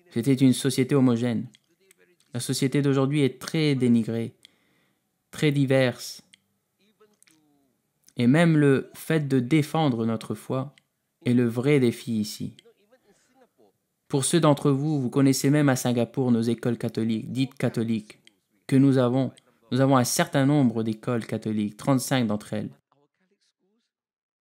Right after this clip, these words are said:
Mais nos écoles catholiques, moins de vingt pour cent sont des étudiants catholiques. La majorité sont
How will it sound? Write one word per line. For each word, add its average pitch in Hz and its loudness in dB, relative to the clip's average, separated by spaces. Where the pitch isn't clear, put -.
Mais 127 4
nos 143 6
écoles 151 2
catholiques, 143 -2
moins 156 4
de 139 4
vingt 143 2
pour 135 -6
cent 151 -4
sont 131 -4
des 120 0
étudiants 123 -2
catholiques. 113 -8
La 117 -6
majorité 120 0
sont 117 -4